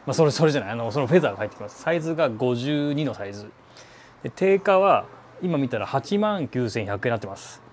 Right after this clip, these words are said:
サムネイルはフラットバーになってますけど、えっと、ドロップハンドルとドロップハンドルにつけれるレバー付きで販売します。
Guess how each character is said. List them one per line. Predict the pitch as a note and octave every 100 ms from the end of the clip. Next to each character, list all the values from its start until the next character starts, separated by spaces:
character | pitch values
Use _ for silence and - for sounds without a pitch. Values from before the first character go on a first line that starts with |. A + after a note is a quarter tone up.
| - - -
サ | - F3+
ム | G#3+
ネ | A3 G#3+
イ |
ル | G#3+
は | G3
フ | F3
ラ | F#3+
ッ |
ト | -
バ | G3+
ー | F3+
に |
な | B2+
っ |
て | B2
ま | A2
す | -
け | B2
ど、 | C#3 G#2
え |
っ | A2+
と、 |
ド | A2+ C3
ロ | D#3
ッ |
プ | D3+ - E3+
ハ | D#3+ E3+
ン | E3
ド | B2+
ル | A2
と | - C3+ G2+ G#2+
ド |
ロ | B2+
ッ | C#3
プ | - C#3+
ハ | C#3+
ン | C3+
ド |
ル | A#2+
に | G#2
つ |
け | -
れ | C#3+
る | E3+ A2+ G#2+
レ | A#2+
バ | C3+ B2+
ー |
付 | A#2 B2+
き |
で | A#2+ A2+ - - - -
販 | C3 A#2+
売 | A#2
し | G#2
ま | G#2+
す。 | - - -